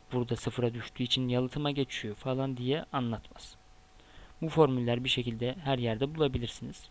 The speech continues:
Güç katsayısını zaten anlattık geçen dersimizde. İşte bu derste bilmeniz gerekenleri size söyledim. Şimdi endüktif yükte de incelediğimiz zaman dalgada değişiklik olacak. Onun üzerinde duracağız.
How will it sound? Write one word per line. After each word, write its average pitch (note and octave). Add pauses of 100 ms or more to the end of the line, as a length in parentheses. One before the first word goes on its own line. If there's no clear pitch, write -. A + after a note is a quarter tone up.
(100)
Güç -
katsayısını B2+
zaten A2+ (640)
anlattık C3
geçen D3
dersimizde. C#3+ (2500)
İşte C3+
bu G#3 (460)
derste D3 (380)
bilmeniz D3
gerekenleri A2+
size E3
söyledim. E3
Şimdi F3
endüktif D#3
yükte D3
de D3 (1000)
incelediğimiz C#3+
zaman D3+
dalgada C3
değişiklik A#2+
olacak. G#2
Onun C3
üzerinde C3+
duracağız. C3